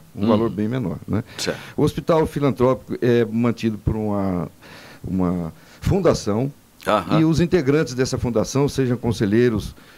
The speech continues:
Speaker 1: curadores, fiscais e também a diretoria, trabalham ali de forma filantrópica, sem nenhum tipo de recebimento de salário ou qualquer co-, despesas é paga pelo hospital,
Speaker 2: Certo.
Speaker 1: tá? A maioria tem ali o histórico, assim como eu, de um familiar que foi atendido lá. Então nós temos ali um
Speaker 2: Aham.
Speaker 1: trabalho muito mais de gratidão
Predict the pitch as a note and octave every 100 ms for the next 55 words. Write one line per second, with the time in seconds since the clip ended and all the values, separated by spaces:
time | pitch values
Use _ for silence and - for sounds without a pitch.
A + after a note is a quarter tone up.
0 | - - A2 G2+ E2+ A2 A#2+ G#2 - G#2
1 | - G#2 G#2+ A#2+ G#2+ A2 G#2+ G#2+ G#2 G#2
2 | F#2+ G2 C3+ C#3 - - - C#3+ C3 C#3
3 | D3 C3+ C#3 C3+ D3 D3 D3+ F3 E3+ C#3+
4 | A2+ A#2 - - D3 E3 F3+ E3 F3 -
5 | D#3 C#3 C3+ B2+ A#2+ G2+ A2 - G#2 G2
6 | A2+ C3 - C3+ D#3 C#3+ A#2 - - C3+
7 | - C#3 D3 C3+ A#2+ - - - A#2+ -
8 | D3 D#3+ A#2 F2+ - G#2 - G#2 A2 A2+
9 | A#2+ - A#2 A#2 C#3+ C3+ C#2+ C#2+ - -
10 | A2+ F2+ G2+ - - - - F3 F3 D3+
11 | F3+ A#2+ - - - _ D3 D3 B2+ A#2+
12 | - C3+ D#3 B2+ A2 A#2+ A#2 A#2 B2 D#3+
13 | D3+ C3 D3 D#3 D#3+ C#3 C#3+ D3 D#3+ D#3+
14 | F#3 D#3+ C#3 D#3+ A#2 G2+ F#2+ B2+ D3+ D#3
15 | D3 D3 B2+ B2 C3 C3 A#2 A#2+ C#3+ D3
16 | D#3+ E3 D3+ D3+ C3+ D#3 F#3 G#3 B2 A#2+
17 | D3 G3+